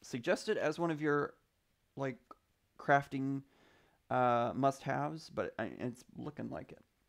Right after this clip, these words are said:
All right, let's stick that right there. I think right about there. Oops,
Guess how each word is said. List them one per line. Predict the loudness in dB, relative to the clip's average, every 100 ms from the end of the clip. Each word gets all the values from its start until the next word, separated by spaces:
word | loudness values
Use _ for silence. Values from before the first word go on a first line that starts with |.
| _ _ _ _ _ _ _ _ _ -12
All |
right, | -10 -10
let's | -14 -14
stick | -16 -16 -14
that | -14 -12
right | -12 -14 _ _ _ -16
there. | -14 -12 -12 -12 -10 -10 -12 -14
I | _ _ _ _ -16
think | -10
right | -6 -6
about | -6 -8
there. | -10 -10 -14 _ _ _ _ _ _ _ _ _ _ _ _ _ -4 0
Oops, | 0 -2